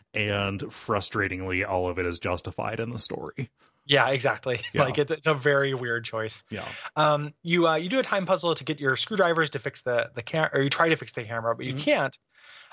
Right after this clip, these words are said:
Speaker 2: Um, you, you know, you head back up. Uh, Chloe sees that picture of the butterfly, and, uh, is like, "Hey, that, that looks like the bathroom.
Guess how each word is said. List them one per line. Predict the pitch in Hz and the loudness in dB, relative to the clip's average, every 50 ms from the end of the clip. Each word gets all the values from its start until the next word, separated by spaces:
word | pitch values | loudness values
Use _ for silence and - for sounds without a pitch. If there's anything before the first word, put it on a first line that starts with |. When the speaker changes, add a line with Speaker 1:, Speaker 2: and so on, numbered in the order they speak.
| - _ - | -4 _ 2
Speaker 2:
Um, | 147 143 135 131 131 131 131 131 127 131 139 - _ _ _ _ _ _ _ _ _ _ | 4 4 4 2 0 0 0 0 -2 -4 -8 -10 _ _ _ _ _ _ _ _ _ _
you, | 165 170 | -2 -2
you | 170 165 156 | 0 2 4
know, | 147 151 | 4 4
you | 147 | 4
head | 143 202 202 180 | 4 2 4 4
back | 175 165 - - | 4 2 4 4
up. | 131 127 123 - _ _ - | 2 2 0 -2 _ _ -6
Uh, | 135 127 120 113 | -4 -4 -4 -4
Chloe | - - 202 214 196 | -4 -2 0 2 2
sees | - - 185 156 | 2 0 0 0
that | 160 131 - | 0 0 0
picture | - 151 - 147 | -4 -4 -4 -2
of | 123 | -2
the | 123 113 | 0 2
butterfly, | 196 220 247 185 156 - - - - - - - - _ _ _ _ _ _ _ _ _ _ _ - | 2 2 4 2 0 -2 -6 -8 -6 -8 -10 -10 -12 _ _ _ _ _ _ _ _ _ _ _ 2
and, | 151 143 139 131 131 131 131 131 127 | 4 4 6 4 4 2 2 0 0
uh, | 120 117 113 117 | 0 0 0 -2
is | 123 123 | 0 0
like, | 139 135 | -2 0
"Hey, | - 214 214 170 | 2 2 4 4
that, | 143 131 120 - - _ | 4 2 0 -2 -4 _
that | 143 131 135 131 151 | 0 0 0 0 -2
looks | 143 131 - | -2 0 0
like | 131 110 | -2 -2
the | - 120 | -2 0
bathroom. | 110 143 170 196 - - - 113 139 147 | 2 4 4 4 2 -2 -2 0 0 0